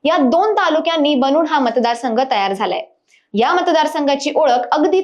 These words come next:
थोडक्यात सांगायची झाली तर काँग्रेसच्या पहिल्या फळीतील मोठं नाव आणि ज्यांच्या नावानं काँग्रेसला एक नवीन ओळख मिळाली, त्या राजीव सातव यांचा हा बालेकिल्ला. याच मतदारसंघातून ते विधानसभेला उभे राहायचे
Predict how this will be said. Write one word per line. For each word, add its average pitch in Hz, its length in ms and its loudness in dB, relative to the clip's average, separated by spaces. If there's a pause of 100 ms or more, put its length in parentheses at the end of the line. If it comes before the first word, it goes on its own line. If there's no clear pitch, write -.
थोडक्यात 311 440 0
सांगायची 262 380 -2
झाली 247 280 0 (380)
तर 302 200 2 (220)
काँग्रेसच्या 320 540 0
पहिल्या 320 400 0
फळीतील 294 420 0
मोठं 254 340 0
नाव 185 160 -2 (280)
आणि 262 260 0 (360)
ज्यांच्या 247 340 0
नावानं 254 420 2
काँग्रेसला 269 720 0
एक 302 160 -2
नवीन 285 340 2
ओळख 269 300 2
मिळाली, 220 360 0 (500)
त्या 349 220 2
राजीव 262 400 0
सातव 233 460 0
यांचा 240 340 -2
हा 277 120 0
बालेकिल्ला. 185 540 -2 (680)
याच 359 340 0
मतदारसंघातून 349 840 2
ते 330 160 2
विधानसभेला 277 680 2
उभे 254 280 2
राहायचे 185 440 -2